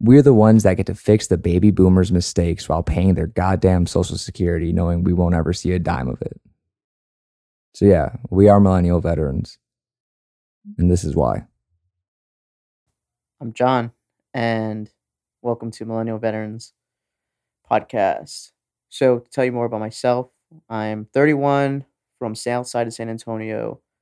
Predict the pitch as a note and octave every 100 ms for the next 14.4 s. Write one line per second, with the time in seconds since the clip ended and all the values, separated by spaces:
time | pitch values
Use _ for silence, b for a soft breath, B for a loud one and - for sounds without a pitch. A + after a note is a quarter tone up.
0 | _ _ _ _ _ _ _ _ _ -
1 | A#2 A2 G#2+ G#2+ _ A#2 A2+ A2 A#2 A#2+
2 | B2+ A#2+ A2 G#2+ A2 - D#3+ D#3+ B2 A#2
3 | A2+ A2+ - _ _ _ _ _ _ _
4 | - - C#3 B2 A2+ A2 - A2 G#2+ A2
5 | A2 G#2+ G#2+ A2 - - - _ _ _
6 | _ _ _ _ _ G#2+ G#2 G2+ - -
7 | A2 A2+ G#2+ G#2 - A2+ A2 - A2 A2
8 | A2 A2 B2 A2 F2+ - - G#2+ G#2+ A2
9 | _ _ _ _ _ _ _ _ G2+ G#2+
10 | G#2 G#2+ A2+ - G#2 G#2+ C#3 C3 G#2+ A#2
11 | A2+ A2+ A2+ - - A2 A2 G#2+ G#2+ -
12 | G#2+ G#2+ - G#2+ G#2+ A2 G#2+ G#2+ G#2 _
13 | _ _ _ _ _ _ _ _ _ _
14 | A1+ G1+ -